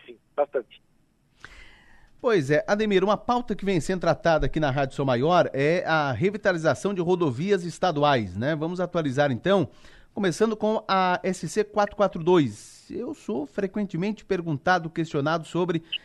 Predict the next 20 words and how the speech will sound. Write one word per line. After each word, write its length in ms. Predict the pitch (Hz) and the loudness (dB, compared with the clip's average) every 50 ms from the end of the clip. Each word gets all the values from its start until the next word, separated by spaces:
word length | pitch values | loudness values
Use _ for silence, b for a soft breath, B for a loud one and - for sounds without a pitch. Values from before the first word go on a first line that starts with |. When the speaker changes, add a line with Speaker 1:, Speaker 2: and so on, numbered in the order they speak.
| B B B B _ - | B B B B _ -10
Speaker 2:
e 120 | 349 - | -6 -2
aí, 320 | 196 180 190 170 123 101 - - _ | 0 2 2 2 0 -2 -6 -10 _
quando 220 | - 240 240 226 | -6 -6 -6 -6
que 80 | - 208 | -4 -6
essa 240 | 196 - - 180 165 | -4 -2 -2 0 2
obra 300 | 180 196 196 180 175 160 | 2 2 0 0 0 0
vai 120 | 165 160 | 0 -2
terminar, 560 | 160 - 180 175 160 143 123 131 135 123 107 | 0 0 0 0 2 2 2 2 2 2 2
né? 180 | 104 120 143 156 | 0 0 -2 -2
Essa 220 | 151 - - 135 | -2 -4 -2 -2
obra 220 | 143 160 160 160 156 | -2 0 -2 -4 -6
que 80 | - | -2
já 140 | 143 147 147 | 0 2 2
era 100 | 160 156 | 2 0
pra 100 | 156 143 | -2 -4
ter 140 | 139 156 147 | -4 -4 -4
terminado 500 | - 160 139 131 127 143 151 156 147 147 | -2 -2 -2 0 2 2 2 2 2 2
há 60 | 131 | 0
muito 340 | 123 131 156 185 208 202 - | 2 0 0 0 -2 -4 -4
tempo. 380 | _ - 165 190 196 - _ | _ -2 0 0 -2 -4 _